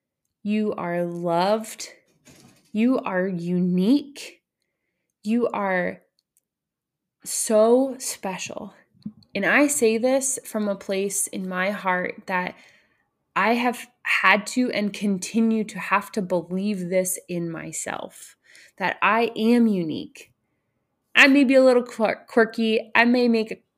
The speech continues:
a couple pretty good puns in our podcasts. I know I'm different. I know peop-, not everybody will get along with me. I know that not everybody will understand me.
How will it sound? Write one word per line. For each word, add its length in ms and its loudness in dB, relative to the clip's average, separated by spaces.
a 40 -10
couple 320 0
pretty 320 2
good 320 4
puns 580 2
in 160 -4
our 160 0
podcasts. 760 -4
I 220 2
know 340 6
I'm 200 10
different. 580 4
I 280 4
know 440 4
peop-, 320 2
not 260 2
everybody 760 2
will 160 4
get 160 6
along 360 4
with 180 -2
me. 300 -8
I 120 6
know 220 10
that 120 6
not 180 8
everybody 420 6
will 180 6
understand 760 2
me. 360 -12